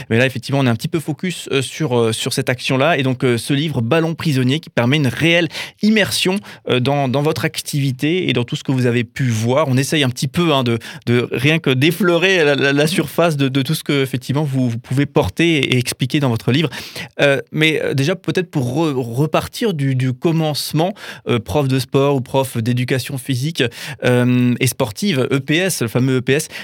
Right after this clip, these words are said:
comment est-ce que vous avez pu choisir ce métier initialement, avant même qu'il soit,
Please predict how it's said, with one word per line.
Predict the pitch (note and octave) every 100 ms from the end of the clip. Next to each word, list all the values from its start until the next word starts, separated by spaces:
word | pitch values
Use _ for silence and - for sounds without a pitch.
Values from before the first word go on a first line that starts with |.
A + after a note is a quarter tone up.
| -
comment | D#3+ G#3
est-ce | -
que | E3+ D3 C3 - - -
vous | C3 C3+
avez | C3+
pu | B2+ E3+
choisir | - - D3+ C3+ F#3 -
ce | D#3+
métier | D3 D3 - E3+ G3
initialement, | F#3+ F3 D3 D#3+ F#3+
avant | E3+ D3 F3+
même | G3+ G#3
qu'il | C#3+ C3+
soit, | - C#3